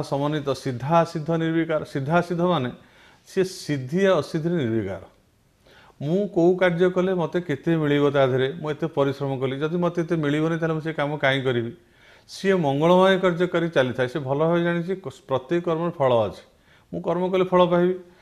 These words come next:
ତେଣୁ ମୋତେ ସିଦ୍ଧି ମିଳିଲେ ମୁଁ କରିବି, ସିଦ୍ଧି ମିଳିଲେ କରିବି ନାହିଁ, ଏମିତି କିଛି ତା ମନେ ନଥାଏ। କର୍ମ ହିଁ ହେଉଛି ଶ୍ରେଷ୍ଠ ଏବଂ ସେ ସତ୍ କର୍ମ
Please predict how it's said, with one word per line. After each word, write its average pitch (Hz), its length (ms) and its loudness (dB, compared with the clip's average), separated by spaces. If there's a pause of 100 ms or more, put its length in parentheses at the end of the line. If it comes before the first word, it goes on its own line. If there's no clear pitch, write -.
(260)
ତେଣୁ 180 120 0
ମୋତେ 170 280 2
ସିଦ୍ଧି 147 480 0
ମିଳିଲେ 170 360 6
ମୁଁ 185 140 2
କରିବି, 190 300 2
ସିଦ୍ଧି 175 240 -2
ମିଳିଲେ 165 320 2
କରିବି 151 300 2
ନାହିଁ, 143 180 -4 (320)
ଏମିତି 170 220 -2
କିଛି 170 160 0
ତା 170 100 2
ମନେ 156 220 -2
ନଥାଏ। 117 340 -4 (680)
କର୍ମ 139 300 2
ହିଁ 196 120 2
ହେଉଛି 196 280 0
ଶ୍ରେଷ୍ଠ 160 320 -6 (580)
ଏବଂ 165 160 -2
ସେ 175 140 -4 (320)
ସତ୍ 175 440 2
କର୍ମ 170 260 0